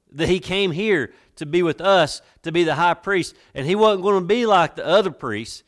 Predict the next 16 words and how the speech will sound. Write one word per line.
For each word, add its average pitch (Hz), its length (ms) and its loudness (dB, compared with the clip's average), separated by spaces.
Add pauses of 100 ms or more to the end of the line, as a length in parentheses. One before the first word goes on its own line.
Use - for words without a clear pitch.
(340)
Jesus 208 360 -4
wasn't 202 320 0
coming 220 400 0 (260)
down 170 260 0
here 175 220 0
to 165 180 -8
be 165 380 -2 (240)
like 160 480 0 (180)
the, 151 320 -2
the 135 140 -6
cookie 196 320 -2
cut 170 400 -2
priest 151 440 -6
that 143 180 -2
we 147 180 -4
had, 139 220 -4